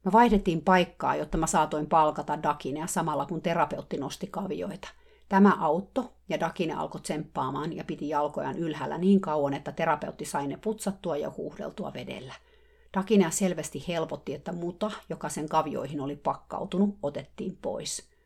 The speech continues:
Koska Leo oli sillä välin tullut portille kuikuilemaan, mä jouduin siirtämään sen, ennen kuin me voitiin yrittää saada Dakine takaisin pihattoon. Sillä välin terapeutti päätti lainausmerkeissä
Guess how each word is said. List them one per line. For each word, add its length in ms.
Koska 280
Leo 160
oli 140
sillä 280
välin 220
tullut 220
portille 460
kuikuilemaan, 760
mä 60
jouduin 340
siirtämään 640
sen, 340
ennen 180
kuin 80
me 80
voitiin 300
yrittää 380
saada 320
Dakine 400
takaisin 420
pihattoon. 680
Sillä 280
välin 280
terapeutti 520
päätti 640
lainausmerkeissä 920